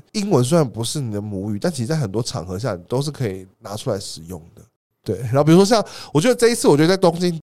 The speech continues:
就去东京，有感觉到英文真的很好用，是在东京迪士尼乐园的时候。因为呢，他们就是，呃，东京迪士尼乐园其实有一个，除了他们会有人偶装去跟大家拍照之外，其实他们也会有真人扮的卡通人物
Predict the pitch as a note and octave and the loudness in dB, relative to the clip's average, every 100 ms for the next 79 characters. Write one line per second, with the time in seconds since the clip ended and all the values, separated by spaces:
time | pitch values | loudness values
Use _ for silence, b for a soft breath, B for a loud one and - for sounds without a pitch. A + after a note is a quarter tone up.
0 | - F#3 F#3 G3+ E3+ D3+ D3+ C#3+ C#3 C#3 | 0 2 2 2 2 0 -2 -4 -4 -4
1 | C3 C#3+ D3+ A#2+ A2+ D3 D#3+ F#3 E3+ C#3 | 0 2 0 -2 0 0 0 2 0 2
2 | C#3+ C3 B2 G2+ B2 A#2+ B2+ C3 C3 B2 | 0 -2 -2 -2 -2 -4 -4 -2 -4 -4
3 | B2+ G#2+ G#2 A2+ F#2+ F#2+ F2 A#1+ E2+ - | -8 -6 -6 -6 -4 -4 -6 -10 -14 -14
4 | F2 - - - D3+ F3+ D#3+ B2 B2 B | -14 -16 -16 -6 0 2 2 2 -2 B
5 | B B F#3 F3+ F3+ F#3 D3 A#2+ C3 B2 | B B 0 0 2 2 2 2 2 2
6 | - E3 G3 F3+ C3+ D3 D3+ A2+ A2+ A2+ | 0 0 0 -2 -2 2 2 2 0 -2
7 | G#2+ G2 G2+ F2+ F2 F2 F#2 - C#3 E3+ | -2 -2 -4 -4 -4 -6 -6 2 4 4
8 | G3+ F#3+ F#3 B2 A#2+ C#3 E3 G#2+ G#2 C#3 | 2 2 4 4 2 2 2 2 0 -2
9 | C3+ C#3 C#3 B2+ B2+ B2+ A2+ B2 G#2+ G#2+ | -2 -2 0 -2 -2 -2 -2 -2 -2 0
10 | B2 D3+ C#3 D#3 B2 G#2 C#3+ G2+ F#2 - | -2 0 -2 -2 -4 -2 -2 -2 -2 0
11 | D3+ C#3 F#2+ A2 B2+ F#2+ F2 - G#2+ F#2 | 0 0 -4 -2 -2 -2 -6 -6 -8 -6
12 | B2+ G#2 F#2 A2 | -6 -6 -4 -4